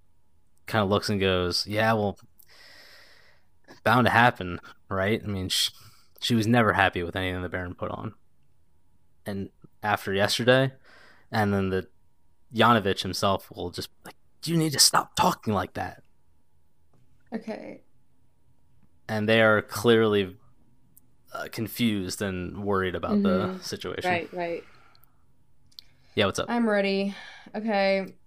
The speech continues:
Speaker 2: I've made a decision. I have a spell, and,
Speaker 1: Okay.
Speaker 2: uh, I am going to use it. Uh, how long will it take me to get to the stage where Bear is?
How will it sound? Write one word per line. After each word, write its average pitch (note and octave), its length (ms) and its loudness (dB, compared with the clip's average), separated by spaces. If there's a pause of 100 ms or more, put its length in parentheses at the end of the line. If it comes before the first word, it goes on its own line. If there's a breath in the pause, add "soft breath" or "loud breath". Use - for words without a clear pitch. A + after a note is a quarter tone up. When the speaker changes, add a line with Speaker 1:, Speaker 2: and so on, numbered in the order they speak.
(440)
Speaker 2:
I've A3 180 -4
made G3+ 180 -2
a F#3+ 40 -2
decision. F#3 800 -4
I F3+ 100 -4
have F3+ 260 -2
a F#3 60 -4
spell, F3 520 -8 (260)
and, F3 300 -4
Speaker 1:
Okay. - 220 -4
Speaker 2:
uh, D#3 480 -2 (120)
I E3 160 -6
am E3 240 -10
going D#3 480 -10
to C#3 460 -14
use E3 220 -12
it. A3+ 280 -6
Uh, D#3 200 -4
how F3 180 -6
long G3 240 -2
will F3+ 100 -4
it F3 80 -12
take E3+ 220 -12
me E3 80 -12
to D#3 60 -10
get D3+ 160 -14
to D3+ 80 -16
the D3 100 -16
stage C#3 340 -12
where B2 120 -18
Bear A2+ 300 -18
is? - 300 -18